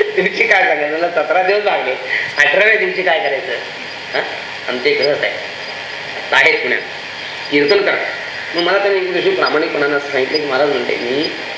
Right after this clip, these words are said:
बारा कीर्तनं पाठ केली आहेत." बरं, पुढे?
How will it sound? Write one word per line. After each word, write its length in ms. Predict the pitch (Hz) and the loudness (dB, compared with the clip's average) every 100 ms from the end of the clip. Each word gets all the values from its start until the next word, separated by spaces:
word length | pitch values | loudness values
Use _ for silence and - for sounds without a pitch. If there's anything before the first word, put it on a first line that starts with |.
| - - - - - | -8 -8 -8 -4 0
बारा 280 | 120 160 | 4 4
कीर्तनं 380 | 165 165 151 156 | 4 0 0 0
पाठ 300 | 156 123 - | 2 0 0
केली 140 | 120 107 | 0 -2
आहेत." 100 | - - - - - - | -2 -8 -8 -8 -8 -2
बरं, 220 | 110 95 | -2 0
पुढे? 400 | 135 135 131 - | 0 2 2 0